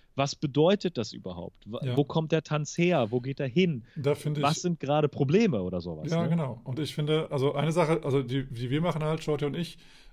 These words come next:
Speaker 2: äh, ist, dass wir halt, äh, über unseren Newsletter, ähm, dort auch regelmäßig, äh, ja, History, ähm,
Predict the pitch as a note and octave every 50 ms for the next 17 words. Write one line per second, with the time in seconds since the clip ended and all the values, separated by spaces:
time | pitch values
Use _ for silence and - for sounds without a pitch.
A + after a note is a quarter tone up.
0 | - - D3 C#3 D3 D3+ C#3 - C#3+ - - C#3+ C#3 C#3+ C#3+ C#3+ - - - C#3+
1 | C#3+ C#3+ C3+ C#3+ C#3+ C#3 A#2+ B2 B2+ B2+ D#3 E3 D#3+ E3+ E3 E3+ E3+ F3 F3 E3+
2 | - - - - - - - - - - D#3 C#3+ C#3+ C3+ C3 C3+ A#2 C3+ C3+ C3+
3 | C3+ C#3 - - - C#3 A#2+ - - - C#3 C#3 C#3 C#3 C#3 C#3+ C#3 C3 - C#3
4 | C3 C3 - - - - C3+ C3 B2+ B2 B2 B2 A#2 - - - - - C3+ A#2+
5 | G2+ E3 E3+ - - F#3 E3+ E3 E3+ E3 E3+ F3 E3+ E3 - - - - - -
6 | - - - - - - - C#3 C#3 C#3+ C#3 C3+ C3+ C3+ C3+ C3+ C3 B2+ B2+